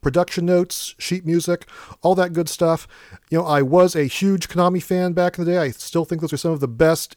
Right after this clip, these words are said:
eight and sixteen-bit games ever made. So, you know, even though they might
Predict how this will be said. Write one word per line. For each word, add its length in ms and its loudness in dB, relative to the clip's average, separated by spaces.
eight 340 -2
and 220 -6
sixteen-bit 580 -6
games 500 -2
ever 200 0
made. 320 0
So, 460 2
you 80 -4
know, 280 0
even 380 0
though 580 6
they 180 2
might 400 0